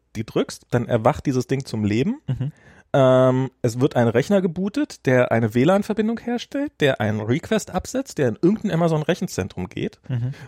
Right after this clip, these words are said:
Speaker 1: wo eine V M-Instanz hochgefahren wird. <laughs> Die
Speaker 2: Hast du's nicht auf Lambda gemacht?
Speaker 1: Äh, doch, auf Lambda, ja. Aber, aber ich glaube, dafür, also wird auch irgendwie eine, wahrscheinlich wird dann keine echte Instanz hochgefahren, aber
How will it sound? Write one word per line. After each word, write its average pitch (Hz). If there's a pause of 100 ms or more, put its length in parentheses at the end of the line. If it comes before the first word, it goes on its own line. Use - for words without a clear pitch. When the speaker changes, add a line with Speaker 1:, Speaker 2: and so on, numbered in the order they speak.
Speaker 1:
wo 135
eine 123
V -
M-Instanz 123
hochgefahren 90
wird. -
<laughs> -
Die 135 (120)
Speaker 2:
Hast -
du's 131
nicht 156
auf 139
Lambda 127
gemacht? 247 (1120)
Speaker 1:
Äh, 117
doch, 113
auf 117
Lambda, 98
ja. 90
Aber, 117
aber 113
ich -
glaube, 156
dafür, 190
also 120 (340)
wird -
auch -
irgendwie 131
eine, 107
wahrscheinlich 98
wird -
dann 101
keine 104
echte 101
Instanz 101
hochgefahren, 104
aber 104